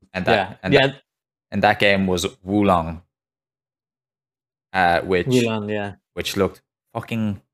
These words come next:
Speaker 1: so sick because
Speaker 2: I did, yeah.
Speaker 1: I'm a massive Team Ninja fan. I love the Neo
Speaker 2: Oh.
Speaker 1: games. I, N-, Neo two blew my fucking mind when you get to a certain part of the game where,
Speaker 2: Yeah, yeah.
Speaker 1: like,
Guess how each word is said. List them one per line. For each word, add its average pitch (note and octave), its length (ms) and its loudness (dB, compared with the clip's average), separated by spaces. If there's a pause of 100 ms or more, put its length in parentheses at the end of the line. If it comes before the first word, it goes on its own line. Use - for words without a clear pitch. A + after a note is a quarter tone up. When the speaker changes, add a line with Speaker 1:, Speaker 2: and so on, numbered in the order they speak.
(180)
Speaker 1:
so G2 400 0
sick - 380 -4 (120)
because E2 600 -2 (140)
Speaker 2:
I A#2+ 80 -8
did, F#2+ 260 -16
yeah. G#2 100 -6
Speaker 1:
I'm A#2 140 2
a G#2+ 80 4
massive G2+ 680 2 (180)
Team G2 200 0
Ninja F#2+ 300 0
fan. F#2 500 -2
I F#2 140 0
love G2 380 2
the G2 100 -2
Neo G2+ 260 2
Speaker 2:
Oh. - 20 -2
Speaker 1:
games. F#2 580 -2 (400)
I, G#2+ 160 2
N-, A#2 440 -8
Neo A2+ 320 2
two G#2+ 440 0 (420)
blew G2+ 240 0
my F#2+ 140 0
fucking F#2 480 -8
mind F2 480 -2
when G2 100 -4
you F2+ 80 -2
get E2+ 200 0
to - 120 -8
a F2 40 -4
certain - 260 -2
part F2 260 -2
of E2+ 80 -10
the F2+ 60 -6
game F#2+ 380 -2 (240)
where, F2 400 0
Speaker 2:
Yeah, A2+ 220 0
yeah. G#2+ 300 -2
Speaker 1:
like, F#2 360 -2